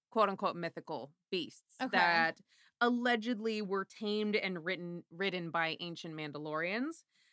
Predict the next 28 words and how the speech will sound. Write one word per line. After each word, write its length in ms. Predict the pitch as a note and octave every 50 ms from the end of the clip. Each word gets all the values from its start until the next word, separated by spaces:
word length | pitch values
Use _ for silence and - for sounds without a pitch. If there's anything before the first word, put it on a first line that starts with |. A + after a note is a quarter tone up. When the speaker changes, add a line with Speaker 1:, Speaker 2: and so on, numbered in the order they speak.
| _ _ _ -
Speaker 2:
Um, 200 | D#4 D#4 D#4 D#4 D4
yeah, 200 | B3+ C#4+ F4+ F#4+
I 140 | E4+ D4 D#4
feel 220 | - - E4 - -
Speaker 1:
But 60 | F#4+ G#4+
Speaker 2:
like 120 | A4 - E4
they 160 | G#4 G#4 G4+
look 300 | F4+ D4+ C#4+ D#4 - -
like, 240 | E4 D#4+ D#4+ E4+ B3 - C4
the 100 | B3+ D#4 B3
symbol 460 | - - C4+ C4 A#3 D4+ E4+ F4 C4+ B3
almost 380 | B3+ B3+ C4 C#4 C#4+ - -
looks 180 | D4+ C#4+ - _ -
like 260 | B3+ B3+ A#3+ A#3 A#3 _ -
a 380 | A#3 A#3 A#3 A3+ A3 G#3+ G#3 F#3+ - A3+ G#3+
woolly 280 | G#3 A#3+ B3 C4+ C#4+ B3
mammoth 440 | A#3+ A3 G#3+ A3+ A#3 G#3+ F3+ F#3 _ - -
skeleton. 540 | _ A#3+ G#3 G3+ G#3 G#3 - G#3+ - A#3+ - - _ _ _ _ _ _ _ _ -
Speaker 1:
Yeah, 180 | B3 D#4+ D#4 C#4 B3
like, 260 | D4+ D4 D4 - -
in 220 | D4+ D4+ C#4 C#4 C4+
Legends, 440 | C4 C#4 E4 D#4 F4 F4+ F4 E4 D4
I 80 | B3+ B3
think 200 | - C#4 B3 -
they 140 | C4 B3+
were 160 | A#3+ A3+ A3 G#3
kind 380 | - - A#3 A3 A3 A3 A3
of 240 | A3+ A3 G#3+ G3